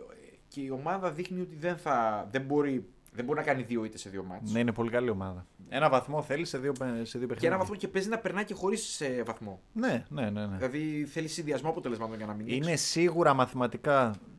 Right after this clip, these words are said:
Speaker 2: στην πεντάδα, δηλαδή στη
Speaker 1: Ναι,
Speaker 2: χειρότερη
Speaker 1: ναι, στη
Speaker 2: θα παίξει
Speaker 1: χειρότερη πάει
Speaker 2: μπαράζ.
Speaker 1: μπαράζ. Και μόνο χρειάζεται ένα βαθμό για να εξασφαλίσει μαθηματικά την, ε,
Speaker 2: Την πρόκριση.
Speaker 1: την πρόκριση. Εγώ πιστεύω ότι θα τη, δεν τη χάνει, νομίζω ότι η τρίτη θέση είναι
Speaker 2: Ναι.
Speaker 1: του Ισημερινού. Οπότε τώρα, η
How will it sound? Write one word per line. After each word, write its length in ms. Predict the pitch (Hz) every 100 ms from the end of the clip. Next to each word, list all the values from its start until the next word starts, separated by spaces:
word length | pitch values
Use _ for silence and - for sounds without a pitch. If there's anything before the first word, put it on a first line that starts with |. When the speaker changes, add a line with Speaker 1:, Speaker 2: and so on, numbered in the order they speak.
| -
Speaker 2:
στην 220 | - 123
πεντάδα, 600 | 113 110 113 113 139 175 185
δηλαδή 260 | 117 110
στη 120 | 123 123
Speaker 1:
Ναι, 40 |
Speaker 2:
χειρότερη 240 | 131 151 151
Speaker 1:
ναι, 60 |
στη 100 | 123
Speaker 2:
θα 60 | 120
παίξει 140 | - -
Speaker 1:
χειρότερη 180 | 113 107
πάει 80 | 113
Speaker 2:
μπαράζ. 160 | 160 233
Speaker 1:
μπαράζ. 220 | 214 - - - - - -
Και 540 | 190 185 185 185 185 175
μόνο 300 | 180 226 240 226 214 196
χρειάζεται 300 | - 196 208
ένα 100 | 208
βαθμό 220 | 185 202
για 100 | 202
να 80 | 190
εξασφαλίσει 500 | 180 - 165 180 180
μαθηματικά 540 | 165 156 151 - 170 160
την, 280 | 156 143
ε, 300 | 139 131 131 127 127 123 - 131 151 - - _ - -
Speaker 2:
Την 100 | 110
πρόκριση. 360 | 120 120 - -
Speaker 1:
την 120 | 131
πρόκριση. 280 | 131 - 135
Εγώ 100 | 165
πιστεύω 240 | 175 180
ότι 80 | 160
θα 80 | 170
τη, 140 | 156
δεν 140 | 151 160
τη 80 |
χάνει, 380 | 165 139 147 165
νομίζω 220 | 147 143
ότι 100 | 139
η 100 | -
τρίτη 260 | - 131 -
θέση 260 | 127 127 113
είναι 140 | 110
Speaker 2:
Ναι. 300 | 107 107 101 117
Speaker 1:
του 120 | 110 107
Ισημερινού. 580 | 104 110 104 113 104 - - - - - -
Οπότε 340 | 131 196 220
τώρα, 460 | - 190 139 98 - -
η 60 | -